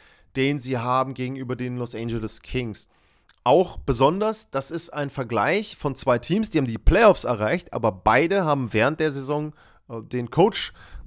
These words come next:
ausgetauscht und, äh, nachdem Jay Woodcroft gegangen wurde, mh, äh, Chris Knobloch, der hat einen Rekord von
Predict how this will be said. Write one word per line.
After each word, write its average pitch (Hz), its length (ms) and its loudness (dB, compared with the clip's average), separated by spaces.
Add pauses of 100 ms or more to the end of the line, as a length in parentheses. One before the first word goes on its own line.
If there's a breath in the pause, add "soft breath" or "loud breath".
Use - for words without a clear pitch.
(140)
ausgetauscht 139 960 4
und, 131 300 2
äh, 113 120 -2
nachdem 135 420 -2
Jay 131 160 2
Woodcroft 147 580 -2
gegangen 135 540 2
wurde, 185 400 6 (120)
mh, 123 720 -8
äh, 123 40 -6
Chris - 420 -6
Knobloch, 139 600 2 (100)
der 123 140 -2
hat - 180 -4
einen 135 160 2
Rekord 151 340 4
von 139 200 -6